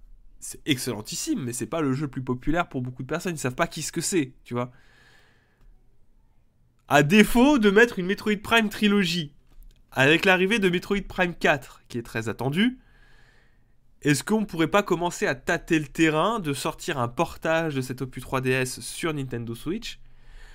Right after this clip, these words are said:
en attendant que Metroid Prime quatre ne débarque ? Tout en sachant qu'évidemment,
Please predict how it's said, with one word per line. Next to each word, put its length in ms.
en 220
attendant 580
que 120
Metroid 380
Prime 260
quatre 460
ne 400
débarque ? 640
Tout 160
en 80
sachant 340
qu'évidemment, 680